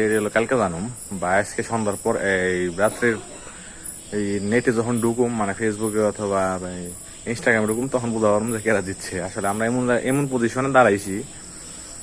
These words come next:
ওই পজিশন থেকে দেখা কোনো কিছু সম্ভব না। আর যে লোকজন দেখলেন, কোমরগঞ্জের লোকের বদনাম করবার চাই না আমি, কিন্তু কিছু কিছু লোক আছে বহুত খারাপ, বহুতই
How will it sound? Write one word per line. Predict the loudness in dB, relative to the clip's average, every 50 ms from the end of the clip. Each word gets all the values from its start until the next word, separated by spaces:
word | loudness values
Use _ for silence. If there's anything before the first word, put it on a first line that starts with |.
| -12 -6 -2 0
ওই | 4 6
পজিশন | 6 6 6 6 2 0 0 2
থেকে | 2 2 4 6 6
দেখা | 6 6 6 6 8 8 6 6 4 2
কোনো | 0 2 2 2
কিছু | 0 -2 -4 -4
সম্ভব | -4 -2 -2 -2 -4 -4 -4
না। | -4 -6 -6 -6 -2 0 2 4
আর | 2 2 0 0
যে | 0 2 4 4
লোকজন | 4 4 4 4 2 2 2 4
দেখলেন, | 4 4 4 4 2 0 0 -2 -6 -12 -16 -16 -16 -14 -14 -14 -14 -14 -14 -16 -16 -16 -16 -18 -18 -16 -18 -18 -18 -16 -16 -16 -14 -14 -14 -8 -2
কোমরগঞ্জের | 2 4 4 6 6 6 6 6 6 6
লোকের | 6 4 4 2 4 4
বদনাম | 4 4 4 2 4 4
করবার | 4 4 4 2 2
চাই | 0 0 0
না | 0 -2
আমি, | -2 -4 -6 -8 -12 -16 -16 -18 -18 -18 -18 -18 -18 -18 -18 -16 -14
কিন্তু | -10 -10 -8 -6 -4
কিছু | -4 -4 -2 -2
কিছু | -4 0 2 4 4
লোক | 6 6 6
আছে | 6 6 0 0 0
বহুত | -2 -4 -2 -2
খারাপ, | -2 0 0 -2 -4 -10 -18 -18 -16 -16 -14 -14 -14 -16 -16 -16 -18 -18 -18 -18 -18 -18 -8 0
বহুতই | 2 4 4 4 2